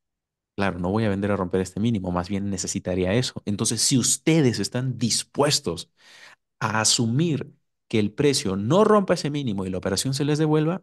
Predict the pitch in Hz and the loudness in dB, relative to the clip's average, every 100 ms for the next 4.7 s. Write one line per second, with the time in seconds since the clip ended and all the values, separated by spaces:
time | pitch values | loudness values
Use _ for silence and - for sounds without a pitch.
0 | _ - - - - - 110 110 - 107 | _ -14 -10 -6 -4 2 4 4 4 4
1 | 185 294 - - 160 170 226 165 170 160 | 4 4 0 0 2 2 2 2 0 -2
2 | 143 110 - 135 - 98 175 - 120 - | -2 -4 -2 -4 -2 0 0 -2 -8 -10
3 | _ _ _ _ _ - 107 87 156 226 | _ _ _ _ _ -4 -2 0 -2 0
4 | 226 220 - 160 160 165 - | 0 -2 -4 -6 -6 -10 -18